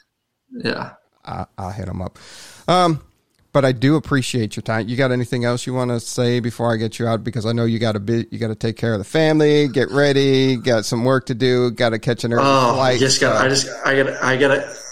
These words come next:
Speaker 1: yeah, g-, gotta go, gotta go get packed up for that, that early flight tomorrow. But no, I appreciate you having me. Super excited, and, um, obviously we'll keep you guys posted on how this weekend goes.
Speaker 2: Yes, I look forward to it. Um,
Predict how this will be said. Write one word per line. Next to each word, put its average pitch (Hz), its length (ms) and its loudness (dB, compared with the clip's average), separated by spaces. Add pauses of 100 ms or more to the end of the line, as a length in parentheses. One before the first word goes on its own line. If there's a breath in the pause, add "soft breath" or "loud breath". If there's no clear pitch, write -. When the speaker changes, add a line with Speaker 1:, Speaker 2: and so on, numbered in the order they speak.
(140)
Speaker 1:
yeah, 131 640 2
g-, 135 240 -4
gotta 135 220 2
go, 135 200 2
gotta 135 220 0
go 135 180 2
get 143 220 2
packed 131 380 -2
up 131 240 -2
for 127 160 -6
that, 117 260 -2
that 135 160 -6
early 123 240 -2
flight 120 260 -4
tomorrow. 120 300 -2
But 120 160 -2
no, 135 140 2
I 131 40 2
appreciate 139 360 0
you 123 100 0
having 123 300 0
me. 127 180 0
Super 135 320 -2
excited, 127 500 0
and, 123 240 -2
um, 123 300 -4
obviously 123 320 -2
we'll 123 80 -2
keep - 220 -12
you 131 100 -2
guys 123 140 -4
posted 120 340 -4
on 120 80 -4
how 120 120 -2
this 117 200 -8
weekend 127 300 -4
goes. 131 500 -4 (300)
Speaker 2:
Yes, 110 440 -6
I 110 160 -4 (100)
look 143 260 -2
forward 139 360 2
to 143 140 0
it. 139 240 -2
Um, 107 400 -2